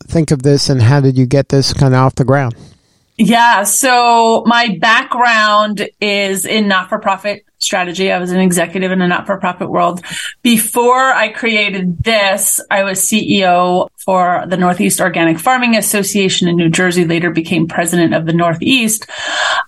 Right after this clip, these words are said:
Speaker 2: And it put me in Washington working in our healthcare system and on our organic label. But I met people that were like me, that had these professional roles and professional, you know, look about themselves, we could say,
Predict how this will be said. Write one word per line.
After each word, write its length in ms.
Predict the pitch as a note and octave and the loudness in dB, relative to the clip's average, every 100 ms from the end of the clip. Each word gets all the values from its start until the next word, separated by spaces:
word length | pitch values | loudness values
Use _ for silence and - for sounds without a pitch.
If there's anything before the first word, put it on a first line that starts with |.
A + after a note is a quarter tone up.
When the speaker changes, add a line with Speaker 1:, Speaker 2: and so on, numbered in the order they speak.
| - | -2
Speaker 2:
And 120 | A#3+ A#3+ | 0 0
it 120 | A#3 | 0
put 160 | C#4+ | 0
me 100 | C#4 | 0
in 100 | D4 | 2
Washington 840 | B3 G3+ G#3+ A3+ - - A3 A3+ A3 | 2 0 -2 -8 -10 -6 -2 0 2
working 260 | G3+ G#3 | 0 -2
in 80 | F3 | -2
our 100 | E3 | 0
healthcare 440 | A3 C4 - B3 A#3 | 0 -2 -2 -2 -2
system 600 | A#3 A3 A3+ G#3+ G#3 F3+ | -2 -2 0 2 2 0
and 140 | F3+ | 0
on 100 | E3+ | 2
our 120 | E3+ | 2
organic 480 | E3 E3 E3 D#3+ G3+ | 0 0 0 0 0
label. 600 | A#3 A#3+ F#3+ E3 G#3 G3+ - - - _ _ | -2 0 2 4 4 2 -6 -18 -20 _ _
But 300 | A#3+ A#3 G#3+ - | 0 2 0 0
I 200 | G3 A3 | 0 4
met 580 | A3 A3+ B3 D4 F4 - _ - | 6 6 4 2 -2 -8 _ -6
people 480 | B3+ A#3+ D#4+ D#4 G#3+ | -4 0 2 0 2
that 260 | G#3+ - | -2 -2
were 180 | G#3+ G3+ | -2 -2
like 340 | G3 F3 - | 0 -2 -2
me, 360 | G3 - - F#3+ | -2 0 -2 0
that 140 | G3+ G3 | 0 0
had 240 | G#3 A3 | 0 -2
these 180 | A3+ G3+ | -2 -2
professional 760 | B3 G#3+ - A3 - C4 C#4 A3 | -2 -2 -2 -2 0 0 0 2
roles 560 | G3+ F3 G3 A#3+ A3+ | 0 0 0 0 0
and 160 | G3 F#3 | 0 0
professional, 1040 | G3+ F#3+ G#3 G3+ A3 G#3 F#3+ F#3 F3+ F3+ - - - - _ - | -2 -2 -2 -2 0 2 2 2 0 -4 -12 -12 -12 -12 _ -2
you 120 | A3 | 2
know, 400 | F#3 D#3 C3+ - - _ | 2 2 0 -4 -12 _
look 380 | G3+ G#3 G#3 G#3 | 0 2 2 0
about 320 | G#3+ G#3+ A3+ | 0 0 0
themselves, 540 | A3+ B3 A#3 B3 A#3+ A#3+ | -2 -2 0 0 0 -2
we 100 | A3+ | -2
could 240 | C4+ A3 | -2 0
say, 600 | - A3+ A3+ A#3 A3+ - | 0 0 2 0 0 -4